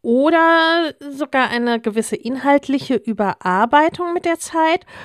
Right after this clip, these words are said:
oder einfach eine deutliche Positionierung und mehr Klarheit, für wen sie genau sind und wie sie zusammenpassen, ne, und welche Wege dorthin führen. Und manchmal ist es auch, mm,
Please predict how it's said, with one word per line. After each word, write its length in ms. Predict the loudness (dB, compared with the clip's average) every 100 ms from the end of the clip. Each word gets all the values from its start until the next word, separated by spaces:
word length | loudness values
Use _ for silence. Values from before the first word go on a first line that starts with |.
| -20 -4
oder 200 | -2 0
einfach 400 | -2 -2 -4 -2
eine 400 | -4 -2 -2 -2
deutliche 560 | -2 -2 -2 -4 -6
Positionierung 1080 | -8 -8 -6 -6 -8 -6 -2 -2 -2 -4 -4
und 200 | -4 -4
mehr 160 | -4 -6
Klarheit, 760 | -6 -2 0 0 0 0 -2 -8 -20 -20 -20
für 340 | -2 2 2
wen 280 | 2 -2 -2
sie 180 | -4 -2
genau 340 | 0 2 2
sind 540 | 0 0 0 0 -2 -16 _ _
und 220 | -6 -6
wie 160 | -2 -2
sie 260 | -2 -4
zusammenpassen, 920 | -4 -2 2 4 2 0 -6 -10 -2 0
ne, 80 |
und 220 | 2 4 4
welche 420 | 2 2 0 0
Wege 540 | -2 -2 2 0 0 -10 _ -6
dorthin 480 | -4 -4 -6 -6 -6
führen. 560 | -8 -4 -4 -6 -12 -18 -20 -20 -12
Und 180 | -6 -4
manchmal 600 | -2 -2 -2 0 4 4 2 -12 -12
ist 200 | -10 -6
es 200 | -6 -6
auch, 400 | 0 2 2 0
mm, 720 | -6 -2 0 0 -2 -4 -6